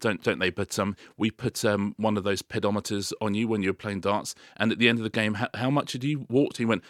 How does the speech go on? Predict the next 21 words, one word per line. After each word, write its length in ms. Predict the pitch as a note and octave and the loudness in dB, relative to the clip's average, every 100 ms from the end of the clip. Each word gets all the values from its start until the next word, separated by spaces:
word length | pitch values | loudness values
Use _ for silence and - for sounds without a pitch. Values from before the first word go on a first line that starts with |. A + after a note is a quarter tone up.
| - | 0
"Yeah, 140 | A2+ | 0
about, 200 | F#2 A2 | 2 -2
it's 100 | - | -2
about 200 | - G#2 | -4 -4
four 160 | - G#2 | 0 -2
hundred 140 | G#2 G2+ | 0 -4
and 60 | |
fifty 240 | - G#2+ A2 | -6 -4 0
meters, 320 | A#2+ - F#2 | 0 -2 -2
wasn't 200 | B2 G#2+ | -2 -2
it?" 60 | - | 0
He 60 | |
goes, 100 | A#2 | 0
"Yeah, 280 | G#2 E3 - - - - | 4 4 4 0 -14 -2
it's 160 | A2 | 4
a 80 | A2+ | 6
lot. 340 | A2 C#3+ G#2 - - | 8 8 8 4 4
It 100 | G#2 | 6
is 140 | G#2+ | 6
a 60 | A2 | 6
lot." 360 | A2+ F#2+ - | 4 2 0